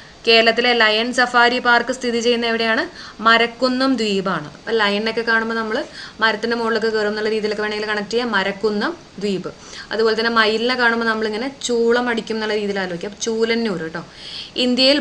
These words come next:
ഭരണഘടന ഔദ്യോഗികമായി നിലവിൽ വന്നിട്ടുള്ള തീയതി ആയിരത്തി തൊള്ളായിരത്തി അമ്പത് ജാനുവരി ഇരുപത്തിയാറ് കേട്ടോ. ഇന്ത്യൻ ഭരണഘടന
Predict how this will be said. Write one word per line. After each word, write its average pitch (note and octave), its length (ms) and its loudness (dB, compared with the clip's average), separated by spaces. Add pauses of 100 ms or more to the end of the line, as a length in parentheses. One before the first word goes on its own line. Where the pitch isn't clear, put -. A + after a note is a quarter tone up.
ഭരണഘടന A#3+ 540 4 (120)
ഔദ്യോഗികമായി A#3+ 680 2
നിലവിൽ A3+ 320 2
വന്നിട്ടുള്ള G#3+ 380 -2
തീയതി G3 300 -2 (560)
ആയിരത്തി A#3+ 360 2
തൊള്ളായിരത്തി A3+ 460 2 (100)
അമ്പത് F#3+ 300 0 (140)
ജാനുവരി F#3+ 500 0 (140)
ഇരുപത്തിയാറ് F3+ 720 -4
കേട്ടോ. F3+ 180 -4 (460)
ഇന്ത്യൻ G#3+ 260 2 (120)
ഭരണഘടന G3+ 520 2